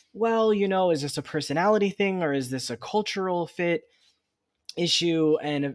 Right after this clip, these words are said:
eventually it was quite clear that it was a personality thing. And then, like, a few months later, after we knew, we tried everything to, like, get through to them, like, it just wasn't gonna happen. And we're like, "Okay, we've just gotta let you go."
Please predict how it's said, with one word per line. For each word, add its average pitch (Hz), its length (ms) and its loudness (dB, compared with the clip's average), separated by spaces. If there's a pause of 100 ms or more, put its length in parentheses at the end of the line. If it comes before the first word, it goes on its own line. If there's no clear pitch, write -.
eventually 143 520 -2
it 117 100 -4
was 123 160 -10
quite - 320 -4
clear 131 200 -4
that 117 140 -4
it - 80 -8
was 113 140 -10
a 113 40 -10
personality 123 580 -4
thing. 117 280 -6
And 113 80 -6
then, 117 100 -6
like, 117 160 -8
a 113 60 -10
few 117 140 -10
months 110 240 -10
later, 107 420 -8
after 110 240 -10
we 113 140 -6
knew, 123 280 0
we 113 160 -6
tried 113 300 -6
everything 113 560 -8 (220)
to, 117 120 -6
like, 107 200 -4
get 113 200 -6
through 113 200 -6
to 110 60 -4
them, 104 420 -6 (160)
like, 104 180 -10
it 98 160 -12
just 107 180 -16
wasn't 87 280 -12
gonna 87 180 -12
happen. 92 300 -12
And 90 100 -14
we're 98 60 -12
like, 95 180 -10
"Okay, 82 220 -10
we've 87 180 -12
just 87 160 -16
gotta 90 160 -10
let 85 220 -10
you 78 80 -14
go." 87 200 -8